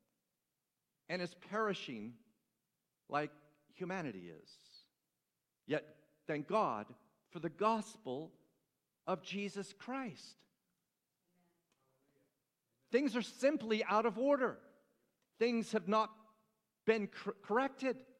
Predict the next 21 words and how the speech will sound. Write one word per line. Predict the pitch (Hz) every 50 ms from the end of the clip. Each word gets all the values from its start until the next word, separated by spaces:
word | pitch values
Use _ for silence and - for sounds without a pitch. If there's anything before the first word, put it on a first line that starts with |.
| _ _ _ _ _ _ _ _ _ _ _ _ _ _ _ _ _ _ _ _ _ _ _ _ _ _ _ _ _ _ _ -
like | - 160 170 165
they | - 180
will | 165 165 208 277 277 233 220 220
upon | 214 170 190 185 180 175
the | 165
full | - - 220 220 208 185 175
rule | 170 196 220 220 202 180 170 170 175
and | 120 147 170 175 175
reign | 180 190 185 180 175 170
of | 170 165 -
Christ, | - - 180 160 127 101 - - - - - - _ -
and | 98 104 107
that's | 107 110 - -
coming. | - 139 117 90 85 80 - _ _ _ _ _ _ _ _ _ _ _ _ _ _ _ _ _ _ _ _ _ _ _ _ _ _ _ _ _ _ _ _ _ _ _ _ _ _ _ _ _ _ _ _ -
And | 120 123
again, | 135 170 151 120 113 110
we | 156 196 214
ourselves, | 208 202 196 202 - - 214 190 160 127 113 104 -
verse | - 120 131 123 -
twenty-three | - - 165 151 147 139 - 175 175 175 175
says, | 165 - 156 131 107 90 92 - - - -